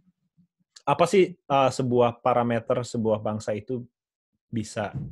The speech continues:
siap menghadapi perubahan, ya kan? Siap menghadapi apa yang disebut fourth industrial revolution. Itu adalah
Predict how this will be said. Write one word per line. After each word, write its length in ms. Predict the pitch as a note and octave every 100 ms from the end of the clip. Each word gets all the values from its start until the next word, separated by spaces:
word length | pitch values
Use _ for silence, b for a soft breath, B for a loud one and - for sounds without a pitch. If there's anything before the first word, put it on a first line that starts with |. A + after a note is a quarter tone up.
| - - _ _ _ _ _ _ _ _
siap 320 | - C3 A#2
menghadapi 640 | A#2+ G#2+ G2+ F#2+ G2+ F#2+ F#2+ _ _ _ _ _ _ _ _ _
perubahan, 560 | _ A2 G#2 G2+ G2 E2+ _ _ _ _ _
ya 80 | F#2+
kan? 160 | F2+
Siap 400 | F#2+ - A#2 A2+
menghadapi 560 | G#2+ G#2 G2 G#2 G2 -
apa 160 | -
yang 80 | A2
disebut 320 | G#2+ G2+ G2+
fourth 240 | - G#2+ -
industrial 480 | G#2 G2 - G#2 F#2+
revolution. 480 | F#2+ F#2 - -
Itu 160 | - D3+
adalah 400 | C3+ A2+ C3 D#3